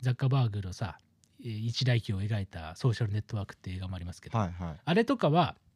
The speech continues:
Speaker 1: どっちかっていうとザッカーバーグが、そういうもう、気弱さ、
Speaker 2: うん。
Speaker 1: でも、それを補うための賢さ、圧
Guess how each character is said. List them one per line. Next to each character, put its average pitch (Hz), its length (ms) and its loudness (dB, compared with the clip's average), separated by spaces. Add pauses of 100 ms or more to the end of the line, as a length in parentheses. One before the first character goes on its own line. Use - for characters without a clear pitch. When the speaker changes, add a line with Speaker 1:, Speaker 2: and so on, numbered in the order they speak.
(120)
Speaker 1:
ど 151 100 6
っ - 20 6
ち - 100 -4
か 240 100 4
っ 233 40 2
て 247 100 -4
い - 20 2
う - 20 -8
と 151 80 4
ザ 120 100 2
ッ 131 120 0
カ 226 140 2
ー - 20 2
バ 226 140 4
ー - 20 2
グ 127 120 -2
が、 104 260 -2 (240)
そ - 240 0
う 226 60 2
い 214 80 0
う 214 40 2
も 185 260 4
う、 - 20 -20 (720)
気 - 220 4
弱 254 260 6
さ、 214 240 -2 (440)
Speaker 2:
う 131 80 0
ん。 95 200 2
Speaker 1:
で 190 140 4
も、 208 260 6
そ - 200 2
れ 247 60 6
を 220 60 8
補 175 100 8
う 240 320 4
た 160 120 4
め 156 140 8
の 151 260 6 (280)
賢 - 400 2
さ、 - 180 -4
圧 - 140 -4